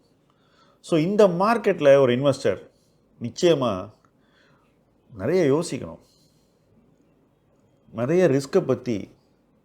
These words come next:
சிந்திச்சு, ரிஸ்க்கை எங்க குறைக்கிறது, எப்படி குறைக்கிறது, எங்க ரிஸ்க் அதிகமா இருக்கு, எங்க குறைக்க வேண்டிய தேவை இருக்கு, எங்க வந்து ரிஸ்க்கு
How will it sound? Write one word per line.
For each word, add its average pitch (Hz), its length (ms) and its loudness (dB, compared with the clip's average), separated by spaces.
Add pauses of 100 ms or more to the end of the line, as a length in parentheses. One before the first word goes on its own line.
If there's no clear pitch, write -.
(100)
சிந்திச்சு, 131 540 -4 (540)
ரிஸ்க்கை 135 400 0
எங்க 127 220 0
குறைக்கிறது, 98 560 -4
எப்படி 101 280 -6
குறைக்கிறது, 92 520 -6 (300)
எங்க 170 340 2
ரிஸ்க் 143 260 0
அதிகமா 127 360 0
இருக்கு, 92 280 -8 (480)
எங்க 170 260 0
குறைக்க 160 340 4
வேண்டிய 123 300 0
தேவை 131 280 2
இருக்கு, 90 300 -8 (960)
எங்க 160 360 2
வந்து 123 220 0
ரிஸ்க்கு 117 320 -4